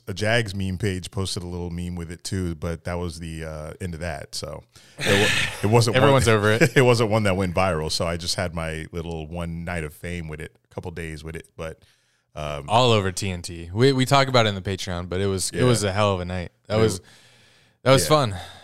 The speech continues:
Speaker 1: It was fun.
Speaker 2: One of the coolest experiences, um, that I've ever done because, uh, being a wrestling, growing up a wrestling fan and now, uh,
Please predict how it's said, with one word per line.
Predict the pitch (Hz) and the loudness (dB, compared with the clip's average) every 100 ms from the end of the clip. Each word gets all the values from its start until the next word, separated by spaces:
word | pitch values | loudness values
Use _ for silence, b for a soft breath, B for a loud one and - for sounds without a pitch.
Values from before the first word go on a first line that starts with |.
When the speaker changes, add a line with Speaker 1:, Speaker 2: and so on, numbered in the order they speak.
| B - | B -10
Speaker 1:
It | |
was | 95 87 | -6 -6
fun. | - 78 78 | -8 -12 2
Speaker 2:
One | 127 | 4
of | 135 | 6
the | |
coolest | - 135 117 | 6 4 4
experiences, | - 117 104 101 | 2 2 2 0
um, | 98 92 95 104 - - - - | 0 -2 -4 -6 -10 -20 -12 0
that | 107 | 2
I've | 104 135 | 6 6
ever | 113 92 | 4 0
done | 87 82 85 | -4 -8 -8
because, | 87 90 - 90 92 92 - - _ _ _ _ - | -10 -10 -4 -4 -4 -6 -10 -12 _ _ _ _ -6
uh, | 90 87 82 82 | -2 0 -2 -4
being | 85 101 92 | -2 -2 0
a | |
wrestling, | 90 92 92 90 87 | -2 -2 -4 -8 -2
growing | 110 107 | 2 2
up | 101 95 | 2 0
a | 92 | 0
wrestling | 95 - 92 | 0 -2 -4
fan | - 92 90 | -6 -4 -4
and | 87 87 | -4 -4
now, | 90 90 90 | -2 -2 -2
uh, | 87 85 | -2 -6